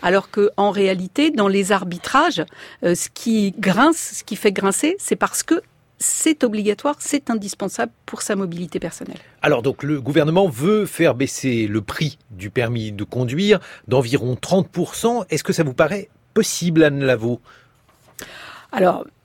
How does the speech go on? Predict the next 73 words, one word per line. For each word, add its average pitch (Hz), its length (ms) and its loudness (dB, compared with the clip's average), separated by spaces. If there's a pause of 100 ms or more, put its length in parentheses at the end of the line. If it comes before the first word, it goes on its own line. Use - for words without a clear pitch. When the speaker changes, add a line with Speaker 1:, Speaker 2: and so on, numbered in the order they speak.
(360)
Speaker 1:
les 202 160 0
pistes 277 360 4
ont 196 80 2
été 185 220 0
lancées. 226 400 0 (440)
Nous, 226 220 6
pour 190 200 -2
notre 180 200 -2
association, 196 560 -2
ce 302 80 -2
qui - 80 2
est 156 100 -4
indispensable, 190 640 -2
c'est 180 140 -6
que - 80 -12
ce 202 80 -6
ne 175 80 -2
soit 185 240 -2
pas 208 180 0
fait 226 360 2
au 196 100 0
détriment 180 520 -2
de 202 80 -2
la 214 120 6
sécurité 180 720 -4
et 285 120 6
de 240 80 -2
l'apprentissage 233 640 0
et 233 60 2
de 185 60 0
la 190 100 2
qualité 220 380 0
de - 40 -14
cet - 160 -6
apprentissage. - 460 -6
Speaker 2:
À, 220 180 2
à - 40 0
quoi 403 180 4
pensez-vous 131 460 2
d'ailleurs ? 113 440 2
Est-ce 107 240 -4
que 139 120 -2
ça 127 100 -2
voudrait 113 240 -2
dire, 117 220 0
par 98 100 -2
exemple, 120 240 -2
quand - 100 -6
vous 110 80 -6
dites, 127 160 -2
bon, 107 220 -4
il - 80 -18
faut 123 120 -8
pas 123 120 -2
que - 60 -12
ça 127 80 -4
soit 120 160 -6
fait 135 140 -2
au 117 120 0
détriment 123 460 0
de 110 60 -6
la 104 60 -2
sécurité 107 440 -8
routière, 110 340 -6
bon, 90 160 -12
on - 100 -18
comprend 101 280 -12
bien, 120 260 -2
étant 113 160 -8
donné 110 140 -8
que 104 40 -12
vous 107 140 -10
êtes 107 160 -6